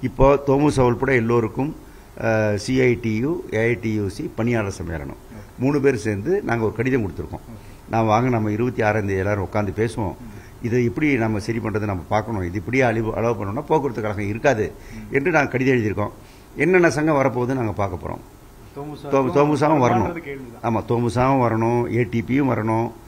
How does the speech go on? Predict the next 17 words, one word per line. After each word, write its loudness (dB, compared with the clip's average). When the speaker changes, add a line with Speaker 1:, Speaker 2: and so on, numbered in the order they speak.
Speaker 1:
எல்லாரும் 4
வரணும். -2
இது 4
அரசியல் 4
கட்சி -2
பிரச்சனை -6
இல்ல, -10
போக்குவரத்து 0
கழகங்கள் 2
பிரச்சனை, -2
அதுல 2
பணியாற்றக்கூடிய -2
ஊழியர்கள் 0
பிரச்சனை, -4
ஏற்கனவே 4
இறந்து 4
போய்விட்ட 2